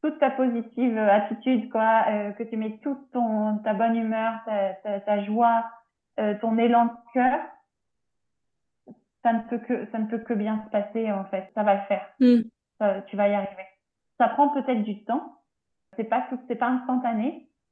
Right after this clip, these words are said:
Speaker 1: Faut être patient. Mais il faut jamais dévier de,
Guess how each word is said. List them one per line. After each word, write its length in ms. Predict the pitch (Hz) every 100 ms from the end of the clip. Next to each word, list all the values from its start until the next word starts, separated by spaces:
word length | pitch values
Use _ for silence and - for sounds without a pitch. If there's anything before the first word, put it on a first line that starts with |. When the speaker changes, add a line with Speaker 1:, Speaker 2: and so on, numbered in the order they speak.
| -
Speaker 1:
Faut 80 | 214
être 140 | 214
patient. 360 | 214 214 247 339 - _ _ _ _ _ _ _ _ _ _ 220
Mais 80 |
il 60 | 220
faut 100 | 240
jamais 360 | 233 247 269 233
dévier 420 | 240 220 226 254
de, 500 | 214 208 196 190